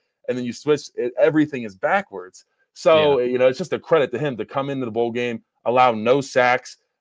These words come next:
Speaker 1: I don't really think he even allowed a pressure, maybe one. That's really promising, uh, for, for Penn State at the tackle position, especially when we just had a year where obviously we know what Olu did. But I
Speaker 2: Yeah.
Speaker 1: think Caden, Caden Wallace was absolutely phenomenal.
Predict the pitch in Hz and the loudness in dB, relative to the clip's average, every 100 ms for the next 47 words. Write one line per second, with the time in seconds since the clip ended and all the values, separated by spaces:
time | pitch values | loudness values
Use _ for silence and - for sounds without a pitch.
0 | - 113 107 101 123 156 127 92 127 120 | -6 -4 -4 -2 0 0 -2 -4 -2 -2
1 | 107 143 131 107 107 107 - 123 113 104 | -4 -6 -4 -2 0 -2 -2 -2 -2 -4
2 | 101 127 104 92 95 123 101 95 _ _ | -2 -4 -4 -8 -4 -2 -4 -8 _ _
3 | _ - 120 - 107 147 147 104 123 123 | _ -4 -2 -2 0 2 2 -2 -4 -4
4 | 107 110 104 98 101 101 - 104 110 - | -6 -8 -8 -6 -4 -6 -8 -6 -6 -6
5 | 117 107 - 120 120 107 104 104 117 147 | -6 -6 -2 0 0 -2 -4 -4 0 0
6 | 120 104 98 101 - 107 104 _ _ 151 | 0 -8 -8 -8 -8 -10 -12 _ _ 0
7 | 135 120 110 107 104 113 101 101 113 107 | 2 0 -2 -4 -4 -2 -2 -2 0 0
8 | 101 101 110 101 98 104 101 107 110 98 | 0 2 2 2 -4 -6 -6 0 2 2
9 | 113 117 92 95 92 95 _ _ - 107 | 0 0 -4 -4 -6 -8 _ _ -2 2
10 | 113 95 92 - 113 101 101 - 160 120 | 2 0 -6 -4 -4 -4 -8 2 2 2
11 | 104 120 113 98 90 - _ _ - 113 | 2 4 4 2 -4 -12 _ _ -8 -8
12 | - 127 120 - 110 117 101 95 104 110 | 0 2 2 0 -4 -4 -6 -8 -4 -2
13 | 113 101 90 87 | -2 -2 -6 -10